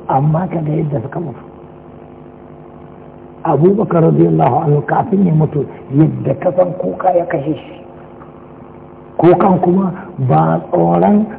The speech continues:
zai bar gidansa mai kyau ba, ba tsoron zai rabu da mulkinsa ba,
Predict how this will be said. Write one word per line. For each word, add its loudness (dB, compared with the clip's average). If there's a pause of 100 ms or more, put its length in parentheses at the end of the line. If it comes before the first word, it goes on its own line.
(140)
zai 0
bar 0
gidansa -2
mai -6
kyau -6
ba, -6 (680)
ba 4
tsoron 2 (300)
zai 4
rabu 4
da 4
mulkinsa 0
ba, -6